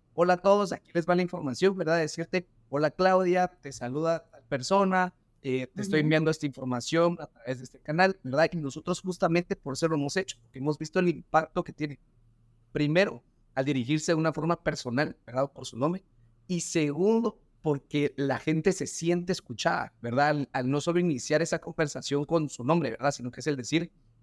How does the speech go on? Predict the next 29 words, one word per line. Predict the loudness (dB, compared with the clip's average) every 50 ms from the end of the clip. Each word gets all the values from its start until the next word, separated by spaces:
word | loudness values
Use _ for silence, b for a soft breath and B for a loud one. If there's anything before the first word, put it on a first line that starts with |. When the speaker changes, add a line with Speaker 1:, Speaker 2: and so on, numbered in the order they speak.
| _ _ _ _ _ _
Speaker 1:
"Le | -2 0 0
estoy | 0 0 2 2 2 2
importando", | 2 0 -2 -4 -6 -6 -4 0 0 2 2 0 -2 -4 -8 -12 -16 _ _
¿verdad? | -10 -6 -2 0 0 2
No | 0 0 0
Speaker 2:
Ujú. |
Speaker 1:
solo | 0 0 2 2 0
soy | 2 0 0 0 2
una | 2 2 2 2 0 0
persona | -4 -8 -10 -8 -6 -4 -2 0
más, | 2 2 2 2 2 -2 -8 _ _ _ _ _
sino | _ -6 -2 -2 -2 -2
que | 0 -2 -2 -2 -2
me | -4 -4
está | -4 -2 -2
hablando | 0 0 0 0 0 0 0 0
a | 0
mí. | 0 0 0 0 -2 _ _ _
Speaker 2:
Me | -6 -4
está | -2 0 0 0
Speaker 1:
Entonces, | 0 -2 -4
Speaker 2:
hablando | -4 -4 -4 -2
a | -2
mí. | 0 4
Speaker 1:
creo | 4 6 4 4 2
que | -2 -4
ahí | -4 -4
está. | -4 -6 -8 -10 -10 _ _ _ _ _ _ _ _ _ _ _ _ _ _ _ _
Correcto. | -2 0 2 2 2 2 0 0 -2 -4 -4